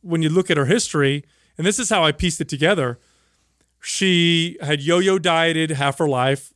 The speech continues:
was always had a problem with weight. So she'd cut calories and, and, and moved like crazy to lose the weight over and over again. So this was after years and years and years of doing this. So that's number one. Number two,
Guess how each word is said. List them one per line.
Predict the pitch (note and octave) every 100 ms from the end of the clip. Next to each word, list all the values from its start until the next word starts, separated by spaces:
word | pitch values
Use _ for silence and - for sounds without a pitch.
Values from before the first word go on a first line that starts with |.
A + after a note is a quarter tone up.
| -
was | C#3 B2+ - -
always | D#3 D#3 C#3+
had | D3
a |
problem | C3+ C#3 C3+ C#3+
with | D3+ D3+
weight. | D3 C3+ D#3 _ -
So | - C#3
she'd | B2 D3 B2+ _ _ _ _ _
cut | - F#3+ F#3
calories | F3 D#3 D#3 D#3 D3+ D#3 C#3
and, | C3+ D3+
and, | E3+ C#3
and | D#3 C#3
moved | D#3 F3
like | D#3 D3+
crazy | - D3+ C#3+ C#3+
to |
lose | C3+ C#3+ C3+
the |
weight | C3 B2+ C3+ - _ _ _ _
over | D3+ D3+ D#3
and | D3+
over | C#3+ C#3+
again. | C3+ C3
So | C#3
this | D#3+ F#3
was | F3 D#3
after | C#3 - C3+ B2 D3 -
years | D3+ D3+ E3+ D3
and | D3+
years | C#3+ C#3+ C#3
and | C#3
years | C3+ B2+
of | A#2+
doing | C3 A#2+
this. | A#2+ C#3+ - _ _ _ _
So | C#3+
that's | D3+ E3+ -
number | D#3 D3 C#3
one. | B2+ A#2+ C3+ D3+ _ _ _
Number | C#3+ C#3+
two, | C3+ - G3 F#3 F3 D#3